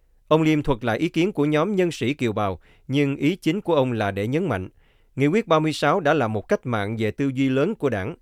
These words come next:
Chữ Đảng viết qua trong bài là của ông Liêm, đối với chính sách về kiều bào.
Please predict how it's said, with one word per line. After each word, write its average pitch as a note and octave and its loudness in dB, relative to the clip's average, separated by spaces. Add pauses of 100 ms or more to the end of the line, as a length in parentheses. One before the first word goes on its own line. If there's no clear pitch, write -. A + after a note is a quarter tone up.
(360)
Chữ F3 4
Đảng D3+ 2
viết G#3 -2
qua D3+ 4
trong C#3+ 0
bài G#2+ 0
là G2+ -2
của - -4
ông A#2+ 0
Liêm, A2 -4 (320)
đối C3+ 0
với D#3+ 0
chính E3+ -2
sách - -2
về A2 -2
kiều A2 -6
bào. F2+ -4